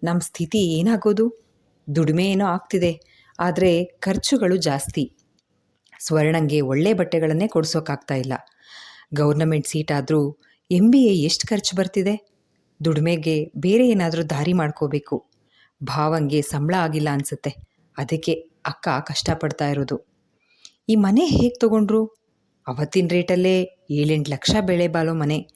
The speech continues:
ಈಗಂತೂ ಏರಿಯಾ ಇಂಪ್ರೂವ್ ಆಗಿದೆ,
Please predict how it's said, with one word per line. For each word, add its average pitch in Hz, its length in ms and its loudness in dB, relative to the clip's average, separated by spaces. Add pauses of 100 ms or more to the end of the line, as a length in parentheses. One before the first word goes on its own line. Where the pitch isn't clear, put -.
(560)
ಈಗಂತೂ 160 680 0
ಏರಿಯಾ 175 340 2
ಇಂಪ್ರೂವ್ 160 360 0
ಆಗಿದೆ, 147 340 -2